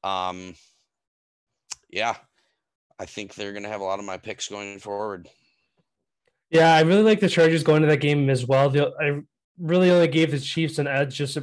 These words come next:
Speaker 2: for being at home. Had the game been in L A, I would have picked the Chargers all day. And now going into whenever the Chiefs do come to L A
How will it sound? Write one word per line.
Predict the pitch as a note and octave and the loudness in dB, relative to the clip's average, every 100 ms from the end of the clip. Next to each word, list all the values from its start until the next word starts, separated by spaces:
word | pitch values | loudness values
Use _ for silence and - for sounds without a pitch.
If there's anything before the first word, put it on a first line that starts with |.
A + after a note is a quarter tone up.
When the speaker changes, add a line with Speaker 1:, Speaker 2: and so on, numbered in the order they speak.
| C3 | -10
Speaker 2:
for | - | -10
being | C3 C#3 C#3+ | -4 -2 -2
at | C3+ B2 | -2 -4
home. | - B2+ C3+ E3 E3 _ _ _ - | -4 0 0 -2 -6 _ _ _ -6
Had | F3 | -2
the | F3 | 2
game | D#3 E3+ | 2 4
been | D#3+ E3 | 4 4
in | D#3+ | 4
L | D3 D3+ D3 | 4 2 4
A, | C#3+ D#3 | 4 4
I | C#3 | 4
would | D3+ | 2
have | D3 | 0
picked | D3+ C#3+ | -4 -4
the | |
Chargers | C3 D3+ D3 C#3 C#3 | -2 0 0 -2 -2
all | C3+ | -2
day. | A#2+ B2+ D3 D3+ | 2 2 2 0
And | C#3+ C#3+ | -2 0
now | C#3+ C#3+ | 0 0
going | C#3+ D3+ C#3+ C#3 | 0 0 0 -2
into | D#3+ D#3+ - D3 | -4 -2 -2 -2
whenever | C#3 C3+ C#3+ C3 C3+ B2+ - _ _ | 0 0 0 0 -2 -4 -6 _ _
the | C3 | -8
Chiefs | - E3+ C#3 | -2 -2 0
do | - E3 | -2 -2
come | - D3 | 0 0
to | C3+ | 0
L | C3+ C3 B2+ | 0 2 2
A | B2 A#2+ A2+ | 2 2 0